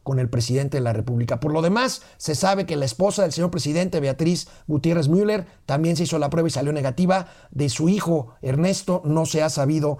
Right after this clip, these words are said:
mayor cosa. Pero bueno, después de insistir en desearle al presidente de la República que se recupere, que se recupere, debemos, debemos de, eh, hacer varias cosas, eh, apuntes al calce. Primero,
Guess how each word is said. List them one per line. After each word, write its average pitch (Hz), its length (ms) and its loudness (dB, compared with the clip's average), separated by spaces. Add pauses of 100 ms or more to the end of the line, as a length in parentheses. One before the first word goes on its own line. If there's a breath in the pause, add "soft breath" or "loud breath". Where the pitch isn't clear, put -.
(200 loud breath)
mayor 139 400 0
cosa. 135 300 -2
Pero 160 160 2
bueno, 180 280 2 (200 loud breath)
después 214 420 2
de 247 60 0
insistir 208 500 0
en 190 100 2
desearle 180 440 2
al 165 80 0
presidente 165 640 0 (200 loud breath)
de 143 140 0
la 180 140 4
República 165 600 0
que 175 120 0
se 170 140 -2
recupere, 190 680 0 (260 soft breath)
que 185 140 2
se 165 120 -2
recupere, 175 540 0
debemos, 170 600 0 (360 soft breath)
debemos 170 480 2
de, 180 300 0 (300 soft breath)
eh, 139 480 2 (320)
hacer 180 340 0
varias 165 320 0
cosas, 147 540 -2 (240 soft breath)
eh, 123 560 0
apuntes 143 580 2
al 117 160 -2
calce. - 340 -8 (240 soft breath)
Primero, 160 380 2